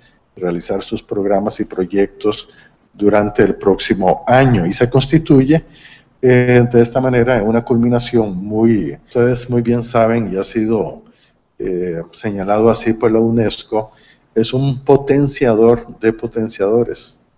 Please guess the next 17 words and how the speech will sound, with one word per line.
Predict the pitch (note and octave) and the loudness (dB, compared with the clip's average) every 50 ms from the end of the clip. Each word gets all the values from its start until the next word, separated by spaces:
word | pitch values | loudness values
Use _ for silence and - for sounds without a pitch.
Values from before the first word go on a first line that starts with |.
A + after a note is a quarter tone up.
| _ _ | _ _
O | _ - _ _ - | _ -20 _ _ -4
sea, | - C#3+ B2+ | 0 2 4
la | C3 C#3 | 6 6
educación | D3+ D#3+ D3+ D3+ E3+ D#3 - - D3+ D3 C#3+ C#3+ C#3+ | 6 6 4 4 2 0 2 0 0 0 0 -2 -4
tiene | - D3 B2 A#2+ B2 C3 C3+ B2+ - - - _ _ _ | -4 -4 -2 -2 -2 -4 -4 -6 -10 -16 -20 _ _ _
la | G#2+ A2 G#2+ G#2 G2+ | 0 2 2 2 2
enorme | G2+ G#2 A#2 A#2+ B2+ B2 C3 C3+ C3+ C3 | 0 2 2 2 2 0 0 -2 -2 -2
virtud | C3 A#2+ A#2+ - - B2+ A2+ A2+ A2+ A2+ - - - _ _ _ _ _ - | -2 -4 -4 -6 -4 -2 -2 -2 -2 -4 -8 -16 -20 _ _ _ _ _ -2
de | A#2 A2+ | -2 0
que | - - - | 0 -2 -2
potencia | - - G3+ - - - B2+ B2+ C3+ C#3 C3 - - D3+ C#3+ D3+ D3+ - - - _ _ _ _ - | -2 -4 -6 -6 -2 0 0 0 2 0 -2 -4 -2 -2 0 0 -2 -4 -8 -20 _ _ _ _ 2
otros, | C#3+ D3 D3+ - - E3 F3 F3 - - _ _ _ | 4 4 4 4 2 0 0 0 -2 -6 _ _ _
otros | C#3+ D3 D#3 D3+ - F3 F3 E3+ - - | 4 4 4 4 2 0 0 0 -2 -4
potenciadores | - - C3+ - B2 A2+ G#2+ - - G2 F#2+ G#2 A2 A2+ A#2+ B2 - - - _ _ _ _ - | -6 -4 -4 -2 -2 -2 -4 -2 -2 0 2 2 2 2 0 -2 -6 -10 -14 _ _ _ _ -4
de | G2+ | -4
bienestar | F#2 F2+ E2+ F2 - - - G#2+ F#2+ | -2 -4 -6 -8 -10 -8 -8 -8 -8
social. | - - A2+ - - C#3 C#3 C3 B2+ B2+ | -6 -6 -8 -6 -4 -4 -4 -4 -6 -8